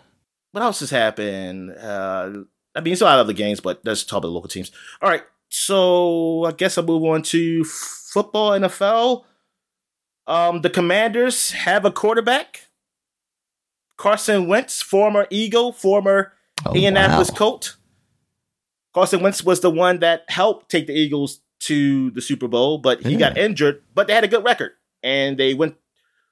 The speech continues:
Speaker 1: through with, um, Nick Foles and won a Super Bowl. But he became very hated in Philadelphia. Um, <laughs>
Speaker 2: <laughs>
Speaker 1: after that's 'cause he hasn't really done much.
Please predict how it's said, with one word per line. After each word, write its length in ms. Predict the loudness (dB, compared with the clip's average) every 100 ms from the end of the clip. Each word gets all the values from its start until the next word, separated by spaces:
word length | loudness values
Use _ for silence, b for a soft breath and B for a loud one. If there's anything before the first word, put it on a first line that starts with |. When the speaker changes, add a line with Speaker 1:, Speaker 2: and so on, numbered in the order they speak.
| _ _ -2
Speaker 1:
through 280 | 0 0
with, 340 | 0 0 0 2
um, 560 | 2 4 4 2 -2
Nick 160 | -2 -2
Foles 460 | 0 2 0 -2 -4
and 180 | -2
won 100 | -2
a 20 | -4
Super 180 | -6 -6
Bowl. 300 | -8 -8 _ _ _ _ _ _
But 300 | -2 -2 -2 _ _ _ _
he 140 | -12
became 260 | -8 0 0
very 200 | 2 2
hated 300 | 2 4 2
in 100 | 0
Philadelphia. 580 | -4 -2 0 0 -2 -8 _ _ _ _ -4
Um, 540 | 2 4 4 2 0 -2 2
<laughs> 400 | 6 6 6 2
Speaker 2:
<laughs> 320 | 2 0 0
Speaker 1:
after 340 | 2 0 0 0
that's 240 | 0 0
'cause 180 | 0 0
he 100 | 2
hasn't 260 | 2 2 0
really 120 | 0
done 240 | 0 2
much. 460 | 2 0 0 -8